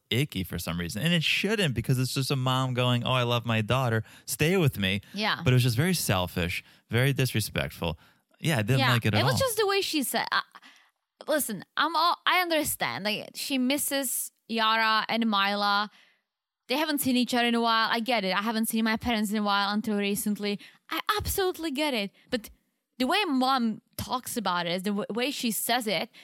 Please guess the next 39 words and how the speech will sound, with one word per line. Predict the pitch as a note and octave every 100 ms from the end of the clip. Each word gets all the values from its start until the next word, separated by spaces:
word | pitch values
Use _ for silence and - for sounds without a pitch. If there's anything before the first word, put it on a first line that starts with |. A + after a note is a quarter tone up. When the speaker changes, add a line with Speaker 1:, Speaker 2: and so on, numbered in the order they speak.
| -
Speaker 2:
and | -
Speaker 1:
Yeah. | G2+
Speaker 2:
she | F4+
says | F#4 F4
it | E4+
in |
a | D#4
way | C#4+
that | B3+ B3
she | -
knows | A3 G#3 A3+
that | A3 G3+
Jovi | G#3 G#3 G#3
doesn't | G3 F3
understand. | F#3 F3+ F3+ - E3 E3+ A3 - -
Speaker 1:
Yeah. | D#2 - _ _ _
Speaker 2:
And | B3 C4
it's | D4+
almost | D4 D4
like | C4+ A3
behind | C4 B3+ B3+
his | A#3 G3
back, | G#3+ G#3 G#3+
yet | G#3+ G#3+ -
he | G3
hears | F3 - F#3 F#3 A3+ B3+ - - _ _ _ _ -
when | A#3
they | G#3+
talk | - G#3+ G3+ A#3
about | B3 C4
Speaker 1:
You | C#4
Speaker 2:
him. | C#4+ D4
Speaker 1:
can |
sense | - F#2+ F#2 -
the | F#2
tone | - G2+ F#2 F#2 F#2
and, | F2 E2+
yeah. | F2
Speaker 2:
It, | -